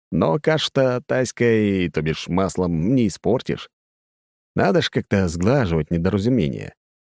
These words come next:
Глядишь, лауреат Рыдвановой премии года своими агрономическо-дипломатическими дарованиями и избавит нас от кляузы в транспортный отдел.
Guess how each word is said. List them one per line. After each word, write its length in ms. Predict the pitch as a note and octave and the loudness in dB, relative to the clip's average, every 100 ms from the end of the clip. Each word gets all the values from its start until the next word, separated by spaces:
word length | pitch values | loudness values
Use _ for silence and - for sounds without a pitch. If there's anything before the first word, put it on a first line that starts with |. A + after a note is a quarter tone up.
| _ _ D#2+ | _ _ -2
Глядишь, 520 | E2+ E2 B2 B2+ - | 0 2 2 2 0
лауреат 540 | F#2+ G2 G2 G#2 - | 0 2 2 0 0
Рыдвановой 720 | E2 F2 F#2 F#2+ F2+ E2+ D#2+ - | -2 0 2 2 2 0 -2 -2
премии 560 | F2 G2 F#2+ F#2 F2 E2 | 0 2 2 2 0 0
года 420 | G2+ A#2+ A2 G2+ | 0 2 2 -2
своими 540 | - C#2+ F2 F2+ E2+ _ _ - | -2 -2 0 0 -2 _ _ -4
агрономическо-дипломатическими 1700 | C3+ G#2 G#2 G2 G2+ F#2 - F2+ F2 F2 F2+ F2+ G2 E2+ - F2 | -2 0 0 2 2 0 -4 -2 -2 -2 0 0 0 -2 -2 -2
дарованиями 760 | E2+ F#2 A2+ C3 B2 A2+ A2 G#2 _ _ _ _ | 0 2 2 2 2 2 2 0 _ _ _ _
и 140 | E3 F3+ | 0 2
избавит 480 | C#3 G2 A2 G#2+ - | 0 0 0 0 0
нас 220 | G#2 - | -2 -2
от 160 | - - | -6 -4
кляузы 540 | E2 F2 F#2+ F#2+ F#2+ | -2 0 0 2 0
в 80 | F2+ | 0
транспортный 640 | - F2 F2+ - - F2 F2+ | -2 -2 -2 -6 -2 -2 0
отдел. 420 | E2 E2 F2+ | 0 0 -2